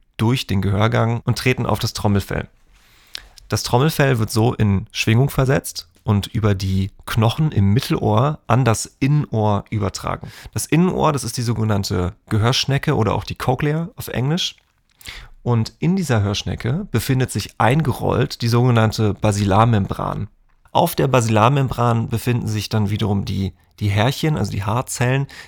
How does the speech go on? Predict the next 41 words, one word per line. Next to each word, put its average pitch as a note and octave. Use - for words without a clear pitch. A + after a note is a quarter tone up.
die G#2+
dann A2
das -
Gehörte G#2+
weitergeben G#2
an F#2+
das G2+
Gehirn. G#2+
Aber D3
das B2
Besondere, C#3
um A#2
das A2+
es A2
jetzt -
einmal A2
kurz -
gehen A#2+
soll, A#2+
ist -
die A2
Ma-, G#2+
Basilarmembran G#2
an -
sich. G#2
Die D#3+
ist -
nämlich B2+
ein A#2
paar A2
Millimeter G#2+
lang, A2
fünfunddreißig G#2+
Millimeter G2+
so -
üblicherweise, C#3
und B2+
weist G#2+
ihrer A2+
Länge B2+
nach B2